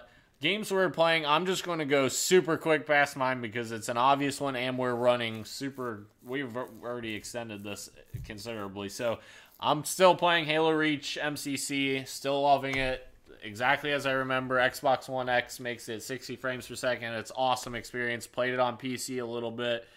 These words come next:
That was a lot of fun as well. Um, so, yeah, still enjoying that.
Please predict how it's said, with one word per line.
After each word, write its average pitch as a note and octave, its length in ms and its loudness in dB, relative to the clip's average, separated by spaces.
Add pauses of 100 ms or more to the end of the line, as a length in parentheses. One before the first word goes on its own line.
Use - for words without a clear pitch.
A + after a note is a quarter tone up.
(220)
That G#2 180 -2
was A#2 100 -4
a A2 40 -4
lot A2+ 220 4
of G#2+ 80 0
fun A#2+ 220 -4
as A2+ 160 -8
well. A2 540 0
Um, F#2+ 420 -10
so, F#2+ 360 -10 (280)
yeah, C3+ 220 2 (180)
still A#2+ 320 -6
enjoying B2 360 -4
that. C3 240 -4